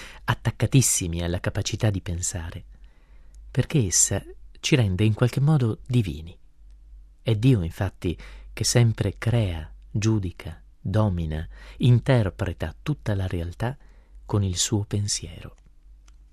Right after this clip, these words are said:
E sai che il peccato consistette nello staccare il nostro pensiero dal suo, a proposito del senso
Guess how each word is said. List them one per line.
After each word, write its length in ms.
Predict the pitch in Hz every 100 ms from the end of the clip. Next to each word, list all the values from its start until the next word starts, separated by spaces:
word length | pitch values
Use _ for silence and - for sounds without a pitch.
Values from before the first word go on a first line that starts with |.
| - - - - - -
E 80 | -
sai 440 | - 104 101 85 - - - - - - -
che 80 | 92
il 120 | 90
peccato 600 | 98 - 110 107 - 92
consistette 720 | 87 85 90 - 104 - 87
nello 240 | 87 87
staccare 840 | 85 - - - - 110 95 85 78
il 140 | 80
nostro 360 | 87 87 - 90
pensiero 560 | 87 92 92 98 98
dal 160 | 78 -
suo, 420 | - 101 90 - - - - - - -
a 100 | 101
proposito 640 | - - 90 87 - 82
del 180 | 80 85
senso 680 | - 90 87 92 - 98